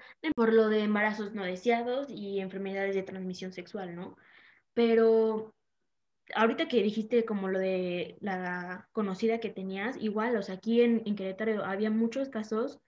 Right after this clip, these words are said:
un tiempo en el que, eh, muchos compañeros, este, se rolaban las fotos de, de niñas.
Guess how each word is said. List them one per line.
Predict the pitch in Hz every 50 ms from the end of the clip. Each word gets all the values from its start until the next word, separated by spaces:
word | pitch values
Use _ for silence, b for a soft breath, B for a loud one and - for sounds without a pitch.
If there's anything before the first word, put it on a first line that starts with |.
| _ _ _ _ _ _ -
un | 262 240 -
tiempo | 233 220 220 214 214 220
en | 226
el | 202 190 190
que, | - 190 185 180 180 180 180 180 180 180 180 175 - - _ _ _ _ _ _ _ _ _ _ _ _ -
eh, | 214 196 190 190 190 196
muchos | 208 214 220 220 247 247 240 233 226 214 196 190 185 185 185 - - - -
compañeros, | 214 202 202 202 202 190 190 202 208 214 202 208 202 214 247 349 339 - - -
este, | 220 208 190 185 - - - 185 185
se | 185 - 202 196
rolaban | 196 202 202 196 196 202 202 208 220 240 233
las | 190 185 -
fotos | - 208 196 196 - 202 208 196 185
de, | 190 185 180 180 180 180 175 175 160 165 - _ _ _ _ _ _ _
de | - 202 208 202
niñas. | 202 208 214 214 214 208 208 233 339 370 -